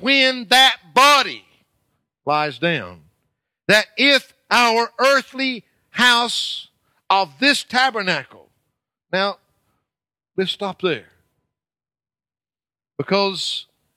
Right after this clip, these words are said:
in the first instance, we see an absolute assurance. But secondly here,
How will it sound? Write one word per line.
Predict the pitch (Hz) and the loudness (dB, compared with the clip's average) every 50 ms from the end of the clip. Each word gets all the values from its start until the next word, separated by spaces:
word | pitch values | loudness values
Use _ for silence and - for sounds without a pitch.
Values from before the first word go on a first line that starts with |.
| _ _ _ _ _ _ _ _ - | _ _ _ _ _ _ _ _ -6
in | 214 202 | -4 -4
the | 196 185 | -4 -6
first | - 233 254 240 196 - - | -2 -2 -2 -2 -2 -4 -4
instance, | 185 175 160 - - 165 165 175 165 - - - - - - - - _ _ _ _ _ _ _ _ _ _ _ _ _ _ _ _ _ _ _ _ _ _ - | -4 -4 -4 -8 -6 -6 -6 -6 -8 -12 -12 -12 -12 -12 -14 -16 -18 _ _ _ _ _ _ _ _ _ _ _ _ _ _ _ _ _ _ _ _ _ _ -6
we | 160 202 196 | -4 -2 -2
see | - - 196 214 214 214 208 151 | -2 -2 0 0 -2 -2 -2 -6
an | 156 156 165 _ _ - | -8 -8 -8 _ _ -6
absolute | - 214 226 - - - - 196 190 190 190 165 | -4 -4 -4 -6 -10 -10 -8 -4 -4 -4 -4 -4
assurance. | 160 147 - - 233 214 156 113 104 _ - - - - - - - _ _ _ _ _ _ _ _ _ _ _ _ _ _ _ _ _ _ _ _ _ - | -6 -8 -6 -4 -4 -4 -4 -6 -10 _ -16 -16 -14 -14 -14 -16 -20 _ _ _ _ _ _ _ _ _ _ _ _ _ _ _ _ _ _ _ _ _ -4
But | 151 190 - | -4 -4 -2
secondly | - - - 277 269 - - 175 151 135 147 139 | -4 -4 -2 -4 -4 -4 -6 -10 -8 -6 -6 -6
here, | 123 123 139 131 127 127 139 151 135 | -6 -6 -6 -6 -4 -6 -6 -8 -10